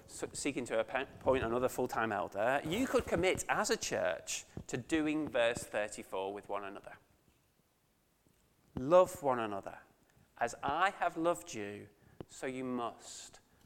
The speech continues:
love one another." I wonder what it looks like for you to grow in this love at the moment. What do you need to sacrifice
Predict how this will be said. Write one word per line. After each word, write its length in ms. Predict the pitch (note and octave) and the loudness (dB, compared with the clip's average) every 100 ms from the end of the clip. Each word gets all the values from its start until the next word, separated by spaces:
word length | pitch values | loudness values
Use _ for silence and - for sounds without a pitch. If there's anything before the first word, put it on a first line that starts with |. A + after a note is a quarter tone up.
| - - | -12 2
love 300 | B2 A#2+ - | 4 4 0
one 140 | G2 | -2
another." 360 | F#2+ F#2 - - _ _ _ _ _ _ _ _ _ _ _ _ _ _ _ _ _ _ _ _ _ _ _ _ _ _ _ | -4 -8 -10 -16 _ _ _ _ _ _ _ _ _ _ _ _ _ _ _ _ _ _ _ _ _ _ _ _ _ _ _
I 20 | |
wonder 160 | A4 G#4+ | -2 0
what 120 | F3 | 2
it 80 | F#3 | 2
looks 240 | G#3+ - | 0 2
like 160 | G2+ - | -2 0
for 100 | C#3+ | -2
you 80 | |
to 140 | D3+ D#3 - - | 0 -2 -4 0
grow 480 | D#3+ F3 F#3+ G3+ G3 | 6 8 10 8 6
in 320 | D#3 E3+ F3 | 4 4 2
this 240 | F3+ - | 0 -2
love 640 | E3+ G#3 G#2+ G#2 - - - _ - _ - | -2 0 -2 -4 -12 -16 -20 _ -20 _ -8
at 80 | - | -2
the 60 | D#3+ | 2
moment. 480 | G3+ A#2+ - - - _ _ - - _ _ _ _ _ _ _ _ _ _ _ _ _ _ - | 2 0 -6 -14 -20 _ _ -20 -20 _ _ _ _ _ _ _ _ _ _ _ _ _ _ -10
What 140 | - D4+ | -10 -6
do 100 | C4+ | -4
you 60 | |
need 200 | A#3 A3 | -2 -4
to 80 | G#3+ | -6
sacrifice 1300 | - - F#3+ - - F#3 - F2+ - - - - - | -8 -2 -2 -2 -10 -6 -6 -6 -12 -12 -10 -10 -14